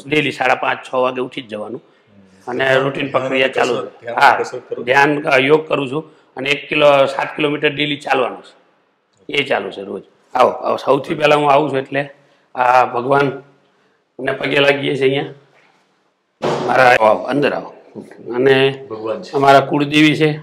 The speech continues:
Speaker 1: અમારા ઈષ્ટદેવ કૃષ્ણ ભગવાનની મૂર્તિ છે અને તમામ ભગવાન. એટલે સવારે આવીને અહીંયા જેટલા શ્લોક છે તેટલા શ્લોક ઘરે બી બોલીએ છીએ અને અહીંયા ઘરે સામૂહિક પ્રાર્થના family સાથે કરીએ છીએ. પણ હવે ઓફિસે આવી ગયા પછી હું આ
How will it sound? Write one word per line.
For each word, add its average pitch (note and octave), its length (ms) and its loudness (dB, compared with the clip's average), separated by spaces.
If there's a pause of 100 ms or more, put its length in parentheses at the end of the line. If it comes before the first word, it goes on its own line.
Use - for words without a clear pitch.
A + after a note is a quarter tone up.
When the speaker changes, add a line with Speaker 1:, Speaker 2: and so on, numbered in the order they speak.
Speaker 1:
અમારા B2+ 260 2
ઈષ્ટદેવ C#3 480 0
કૃષ્ણ C#3 340 -4
ભગવાનની C#3+ 380 0
મૂર્તિ C#3+ 320 -4
છે D3 160 -4 (680)
અને C#3 180 -4
તમામ D#3+ 340 4
ભગવાન. C3 300 4
એટલે C3 160 -4
સવારે D#3 400 4
આવીને D#3 320 4 (240)
અહીંયા C#3+ 200 -4
જેટલા D3 320 -4
શ્લોક C#3+ 360 -2
છે D3 140 -6
તેટલા D3 260 -4
શ્લોક C3+ 380 -2
ઘરે C3+ 180 0
બી D3 100 -2
બોલીએ D#3 320 -2
છીએ E3+ 80 -6
અને - 460 -6
અહીંયા B2 140 2
ઘરે D3+ 320 2
સામૂહિક D3 420 0
પ્રાર્થના C#3+ 380 -2
family C#3+ 340 -6
સાથે C#3+ 280 -6
કરીએ A2 260 -8
છીએ. A2 160 -14 (540)
પણ C#3+ 140 -4
હવે C#3+ 100 2
ઓફિસે C#3+ 360 0
આવી D#3 180 2
ગયા C3+ 140 0
પછી C3+ 160 -2
હું C#3+ 240 0
આ - 40 -4